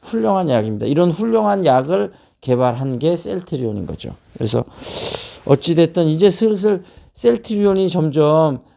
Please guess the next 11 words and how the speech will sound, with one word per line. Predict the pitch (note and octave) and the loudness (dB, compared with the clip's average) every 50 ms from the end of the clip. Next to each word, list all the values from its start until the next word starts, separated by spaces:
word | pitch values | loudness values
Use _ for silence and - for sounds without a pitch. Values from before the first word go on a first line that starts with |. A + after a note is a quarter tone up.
| _ _ | _ _
어, | - B2+ C3 - | -8 -8 -8 -8
달려갈 | - B2+ C#3 D3 D#3+ F3 D#3+ E3 D#3+ D#3 | -6 -4 -2 0 0 2 4 4 2 2
수 | - D#3+ | 0 -2
있는 | D#3+ D#3+ D#3+ B2+ | -2 -2 -4 -4
준비가 | - - C#3 C#3+ C3+ D3 D3 D3 | -4 -4 -4 -2 -2 -2 -2 0
완성이 | A#2+ A2 A#2 B2+ A2+ C#3+ D3 D3 C#3+ A#2+ | 0 0 0 -2 -2 -2 -2 -2 -2 0
되지 | B2 A#2+ A#2 A2+ A#2 A#2+ A#2 A#2 B2+ B2 | 0 0 0 0 0 -2 -2 -2 -2 -2
않나. | G#2 G2 G#2 G#2+ G#2+ G2+ G2+ G#2+ A2+ A2 A2 A2 | -2 -2 -2 -2 -2 -4 -4 -4 -4 -4 -6 -8
셀트리온을 | - - E3+ F3 E3+ E3+ - F3 D#3+ E3 D#3+ D3 C#3+ C#3+ C#3+ C#3+ C3 - - _ _ _ _ _ _ _ | -8 -6 -6 -6 -6 -6 -8 -4 -2 0 0 0 0 0 -2 -4 -4 -6 -12 _ _ _ _ _ _ _
좀 | _ - C3 B2+ - | _ -6 -6 -6 -6
폄하하려는 | - F#3 G#3+ A3 A3 G#3+ G3 G3 A3 F#3 E3 D#3 D3 C#3+ C3+ C3 B2+ B2 - | -6 -6 -4 0 0 0 0 0 -2 -2 -2 -2 -2 -2 -4 -4 -4 -6 -8